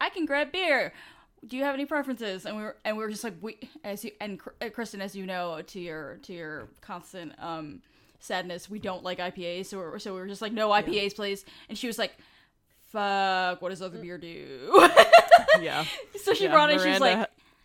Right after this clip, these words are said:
Speaker 2: Miranda and I have very similar beer tastes in
Speaker 1: Yeah.
Speaker 2: that we like everything, but we don't drink everything very often. <laughs>
Speaker 1: Right.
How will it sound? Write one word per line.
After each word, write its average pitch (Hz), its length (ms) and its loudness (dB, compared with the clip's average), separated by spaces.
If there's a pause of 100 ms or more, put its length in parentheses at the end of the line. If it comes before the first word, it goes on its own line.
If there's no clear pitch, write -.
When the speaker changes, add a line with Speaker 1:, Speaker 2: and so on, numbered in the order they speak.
Speaker 2:
Miranda 170 340 -4
and 151 120 -6
I 143 100 -4
have 160 100 -6
very 156 240 -8
similar 101 320 -10
beer 113 200 -10
tastes 175 500 -8
in 269 80 -6
Speaker 1:
Yeah. 247 160 8 (160)
Speaker 2:
that - 100 -12 (200)
we 180 160 -4
like 170 260 -2
everything, 185 500 -6
but 151 180 -4 (300)
we 156 420 -8
don't 143 400 -10 (220)
drink 143 460 -14
everything 147 600 -10
very 143 280 -8
often. - 500 -6
<laughs> 339 160 0
Speaker 1:
Right. 220 580 4